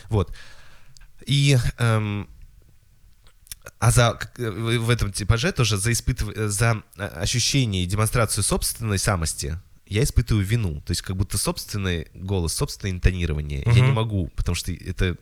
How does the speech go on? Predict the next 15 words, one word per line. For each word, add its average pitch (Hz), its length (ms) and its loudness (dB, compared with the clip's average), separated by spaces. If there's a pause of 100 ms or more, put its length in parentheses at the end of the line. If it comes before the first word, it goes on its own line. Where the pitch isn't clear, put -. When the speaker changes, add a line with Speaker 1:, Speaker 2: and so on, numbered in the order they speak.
(1700)
Speaker 1:
н-, 101 540 -6
не-, 120 120 0
невозможно 113 960 0
предъявить, 98 680 -2
Speaker 2:
Мгм. 113 400 6 (220)
Speaker 1:
э, 78 360 -6
потому - 180 -2
что - 180 -2
я 92 60 6
виноват, 95 560 0 (160)
я 90 140 -2
должен 90 360 0
быть 87 220 0
как - 220 -2
они. 82 320 -2